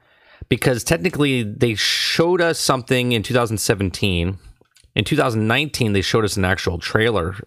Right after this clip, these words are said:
for Avengers. So have they been working on the game for two years, three years? You also heard me say before that it takes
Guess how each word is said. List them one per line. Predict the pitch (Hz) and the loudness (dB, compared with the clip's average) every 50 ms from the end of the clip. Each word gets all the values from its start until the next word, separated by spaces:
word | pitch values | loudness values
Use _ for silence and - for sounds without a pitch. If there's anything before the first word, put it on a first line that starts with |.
| - _ - | -20 _ -20
for | - - 101 95 | -4 -2 0 0
Avengers. | 92 82 87 87 87 80 80 85 - 92 - - _ _ - - - - - - - - _ | 2 0 0 0 0 -2 -2 -4 -4 -6 -8 -12 _ _ -20 -20 -20 -20 -20 -20 -20 -16 _
So | - - 135 127 | 0 0 0 0
have | 127 - - 147 | 0 0 0 0
they | 156 165 | 2 2
been | 151 160 160 | 0 2 2
working | 151 170 156 - 170 | 2 0 0 0 0
on | 160 | 0
the | 151 147 | 0 0
game | 117 127 135 135 131 | 0 0 0 0 0
for | - - 113 | -2 -4 -4
two | - - 139 | -2 -2 0
years, | 127 127 131 135 135 - - - - _ _ _ _ _ _ _ - _ _ | 2 2 2 0 0 -4 -8 -14 -18 _ _ _ _ _ _ _ -20 _ _
three | 120 120 127 117 | -2 0 0 2
years? | 113 120 120 123 127 120 - - _ _ _ _ _ _ - - _ _ _ _ _ _ - - | 2 2 2 2 0 -2 -6 -10 _ _ _ _ _ _ -20 -20 _ _ _ _ _ _ -4 0
You | 120 131 | 2 2
also | 135 151 151 - 151 120 | 2 2 2 2 0 2
heard | 98 110 120 110 | 4 2 2 2
me | 107 110 101 92 | 2 0 -2 -2
say | - - - 107 | 0 0 2 0
before | 95 101 92 - - 131 127 120 | 2 0 -4 0 2 2 2 4
that | 101 98 | 2 0
it | 90 | 0
takes | - - 107 92 - - | 0 -2 -2 -2 -4 -8